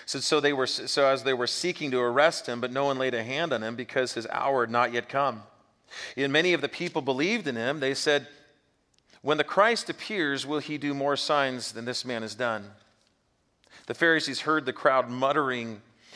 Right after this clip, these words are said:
these things about him, and the chief priests and Pharisees sent officers to arrest him. Jesus then said, "I will be with you a little longer, and then I am going to him who sent me. You will seek me, and you will not find me.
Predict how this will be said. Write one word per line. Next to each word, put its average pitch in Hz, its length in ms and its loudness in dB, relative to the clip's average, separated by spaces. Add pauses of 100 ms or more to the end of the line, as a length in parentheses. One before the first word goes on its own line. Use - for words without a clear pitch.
(140)
these 127 260 -2
things 127 320 -4
about 123 400 4
him, 113 280 -8
and 113 80 -8
the 113 60 -10
chief 127 460 -6
priests 131 480 -6
and 113 100 -12
Pharisees 127 540 0
sent 117 180 -6
officers 120 600 0
to 117 100 -6
arrest 120 380 0
him. 104 180 -14 (880)
Jesus 160 400 0
then 151 220 2
said, 151 180 4
"I 156 120 8
will 165 120 2
be 143 140 -4
with 180 280 2
you 156 140 0
a 143 40 4
little 139 240 0
longer, 147 680 2 (540)
and 131 120 -4
then 147 100 4
I 156 120 6
am 143 140 2
going 151 400 2
to 131 80 -6
him 139 440 -2
who 123 120 -10
sent 147 340 -2
me. 107 180 -12 (800)
You 147 140 0
will 143 80 2
seek 165 400 -2
me, 202 240 0
and 139 160 -2
you 151 100 0
will 151 180 2
not 143 280 2
find 160 380 2
me. 110 220 -8